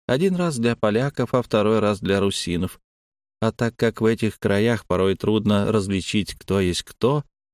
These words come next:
в некоторых семьях Рождество отмечается дважды.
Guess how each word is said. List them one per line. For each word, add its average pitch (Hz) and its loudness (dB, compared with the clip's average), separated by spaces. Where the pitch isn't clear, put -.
в 92 -4
некоторых 165 -2
семьях 165 -2
Рождество 135 0
отмечается 110 -4
дважды. 69 -10